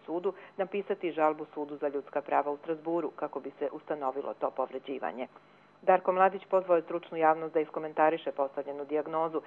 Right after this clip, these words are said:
i rekao da će predložiti tim ljekara koji bi trebalo da utvrde činjenično stanje. Promjena raspoloženja, skakanje s teme na temu,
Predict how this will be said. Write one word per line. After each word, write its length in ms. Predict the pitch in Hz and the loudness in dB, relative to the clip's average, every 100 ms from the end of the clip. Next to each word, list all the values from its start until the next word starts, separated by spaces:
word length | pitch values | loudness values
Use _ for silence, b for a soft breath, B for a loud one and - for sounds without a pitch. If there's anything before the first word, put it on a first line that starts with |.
| B B | B B
i 80 | 190 | 2
rekao 260 | 185 190 | 4 6
da 80 | 175 | 4
će 120 | 170 | 2
predložiti 540 | 165 156 156 156 165 143 | -2 0 2 2 0 -6
tim 220 | 147 143 | -6 -6
ljekara 420 | 135 - 151 160 | -6 2 4 4
koji 160 | 160 156 | 0 -4
bi 100 | 143 | -4
trebalo 360 | 147 139 139 | 0 2 0
da 120 | 135 135 | -2 -4
utvrde 400 | 139 147 139 147 | -6 -6 -6 -6
činjenično 600 | - 135 139 143 - 147 | -8 -10 -12 -14 -12 -10
stanje. 340 | - 147 135 131 B B B - | 0 2 2 -2 B B B -6
Promjena 300 | 165 151 151 | -4 -2 -2
raspoloženja, 680 | 156 156 170 160 165 185 185 - | -2 2 2 2 0 -2 -2 -4
skakanje 420 | - 143 151 143 | 2 2 2 -6
s 100 | 139 | -6
teme 240 | 165 151 151 | -6 -4 -6
na 80 | |
temu, 360 | 151 165 170 165 | -2 0 0 -2